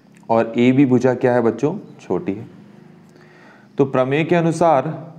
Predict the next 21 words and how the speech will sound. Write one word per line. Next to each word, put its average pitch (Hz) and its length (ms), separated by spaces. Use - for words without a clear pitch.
लंबी 131 460
भुजा 151 320
का 151 140
जो 160 160
सम्मुख 139 520
कोण 131 240
होता 113 340
है, 92 200
यहाँ 110 200
के 143 120
केस 135 360
में 143 460
एसी 127 400
भुजा 131 300
का 139 140
सम्मुख 123 420
कोण 131 220
कौन 123 240
सा 120 160
है? 135 140
बी। 104 560